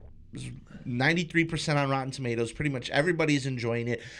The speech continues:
Everybody's got a little bit of issue with it. Like, everybody's saying it was a little bit overlong and, and whatever.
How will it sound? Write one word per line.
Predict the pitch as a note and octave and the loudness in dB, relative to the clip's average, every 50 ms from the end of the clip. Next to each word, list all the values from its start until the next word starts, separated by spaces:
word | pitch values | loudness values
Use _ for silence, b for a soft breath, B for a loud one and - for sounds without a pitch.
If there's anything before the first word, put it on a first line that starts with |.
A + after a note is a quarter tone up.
| B B | B B
Everybody's | - G3 G#3 A#3 G3+ A#3 A3+ A3 A3 - | 8 8 8 8 4 4 4 4 2 4
got | - G3 F#3+ F3+ | 6 6 8 8
a | E3+ | 6
little | D3+ C3+ B2 B2 B2 C#3+ D3+ E3 | 4 4 4 6 8 8 6 6
bit | D3+ E3+ F3 | 6 4 4
of | F#3 F3+ D#3 | 4 4 2
issue | C#3 B2 - - C3 | 2 0 0 -2 -2
with | A#2+ B2 A#2+ | -2 -2 -2
it. | C#3+ C#3 B2+ | -2 -4 -2
Like, | B2+ C3 A2 - | -2 -2 -2 -2
everybody's | - A2+ A#2 B2+ C3+ C3+ C3 | -4 -4 0 0 0 0 0
saying | - C3+ B2 B2 | 0 -2 -2 -2
it | C3+ | -4
was | D3 - A#2+ | -6 -4 -4
a | A#2 | -2
little | A#2 A#2+ | -2 -2
bit | A#2+ B2+ C#3 C3 | 0 0 0 2
overlong | C3 B2+ B2+ C3+ C3+ C3 A#2+ A2+ A2+ A2+ A2 | 2 0 0 -2 0 0 0 0 0 -2 -4
and, | A2 A2 G#2+ - | -4 -6 -6 -4
and | B2 A#2 A2 | -6 -4 -2
whatever. | G#2+ G#2+ A2 G2+ G2+ A2 G#2+ | -2 -2 -2 -2 -2 -4 -4